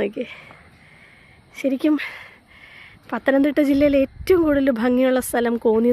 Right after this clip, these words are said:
തന്നെയാണെന്ന് പറയേണ്ടി വരും. കാരണം അത്ര മനോഹരമാണ് ഞങ്ങളുടെ നാട്.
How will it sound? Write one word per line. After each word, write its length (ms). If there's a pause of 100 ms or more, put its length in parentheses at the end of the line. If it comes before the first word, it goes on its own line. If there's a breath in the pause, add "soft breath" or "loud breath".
തന്നെയാണെന്ന് 540
പറയേണ്ടി 360
വരും. 180 (720 loud breath)
കാരണം 300
അത്ര 200 (120)
മനോഹരമാണ് 640
ഞങ്ങളുടെ 340
നാട്. 240